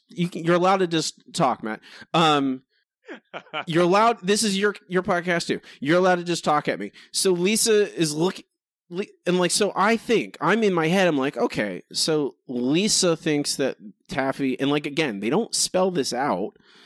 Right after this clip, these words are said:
Speaker 1: So I'm just, like, I'm, like, pe-, pulling this together in my head. I'm like, "Okay, so Lisa thinks that Taffy is using Milhouse to get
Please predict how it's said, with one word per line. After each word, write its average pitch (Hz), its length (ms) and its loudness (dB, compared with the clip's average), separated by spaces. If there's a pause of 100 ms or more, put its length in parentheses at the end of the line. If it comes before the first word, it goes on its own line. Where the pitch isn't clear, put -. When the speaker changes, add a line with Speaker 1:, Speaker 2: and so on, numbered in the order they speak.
Speaker 1:
So 151 220 0
I'm 147 180 2
just, 180 140 -2
like, 151 280 -2
I'm, 127 80 -2
like, 135 200 -2
pe-, 180 180 0
pulling 175 300 0
this 170 160 -2
together 143 240 0
in 123 80 0
my 127 60 0
head. 123 100 0
I'm 107 100 -2
like, 104 240 -4
"Okay, 120 220 -4
so 113 160 -4
Lisa 123 340 -2
thinks - 440 -4
that - 300 -4
Taffy 120 440 -4
is 101 160 -4
using 131 520 2
Milhouse 127 760 0 (520)
to 156 100 -2
get 123 460 -4